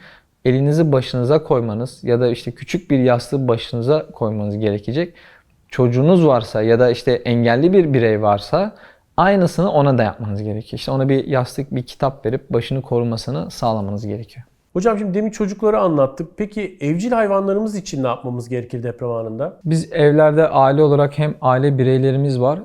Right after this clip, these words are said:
Speaker 1: diğer bir taraftan da evcil hayvanlarımız var. Bu yeri geliyor kuş besliyoruz, işte kedi besliyoruz, evimizde köpek olabilir, kaplumbağa olabilir. Birçok evcil hayvanlar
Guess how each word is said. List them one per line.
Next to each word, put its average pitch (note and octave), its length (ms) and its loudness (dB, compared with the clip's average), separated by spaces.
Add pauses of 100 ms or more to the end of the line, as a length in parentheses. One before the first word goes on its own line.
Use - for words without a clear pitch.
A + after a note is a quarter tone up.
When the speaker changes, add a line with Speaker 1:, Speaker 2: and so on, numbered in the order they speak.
Speaker 1:
diğer C3 240 2
bir B2 60 -6
taraftan A#2+ 500 -4
da C#3+ 60 -4
evcil A#2+ 340 -4
hayvanlarımız G#2 720 -2
var. E2+ 160 -8 (380)
Bu C#3+ 240 0
yeri C3+ 280 0
geliyor C3+ 260 0
kuş - 360 -10
besliyoruz, C3+ 640 -2
işte - 180 -8
kedi B2 380 -6
besliyoruz, C3 580 -2
evimizde A#2+ 440 -4
köpek B2+ 380 -6
olabilir, C3 480 -4
kaplumbağa C3+ 640 -4
olabilir. C3+ 320 -2
Birçok E3 320 -4
evcil C3+ 280 0
hayvanlar A#2+ 600 -4